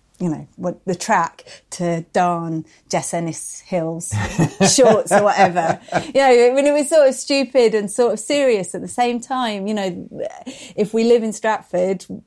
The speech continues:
how can we be useful to the Olympics beyond being cheerleaders? And so that was how I started on the sort of sports wear.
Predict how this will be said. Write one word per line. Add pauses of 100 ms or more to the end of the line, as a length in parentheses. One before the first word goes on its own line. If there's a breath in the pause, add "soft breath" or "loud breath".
(100)
how
can
we
be
useful
to
the
Olympics (220)
beyond
being
cheerleaders?
And (340 soft breath)
so
that
was
how
I
started
on
the
sort
of
sports (200)
wear.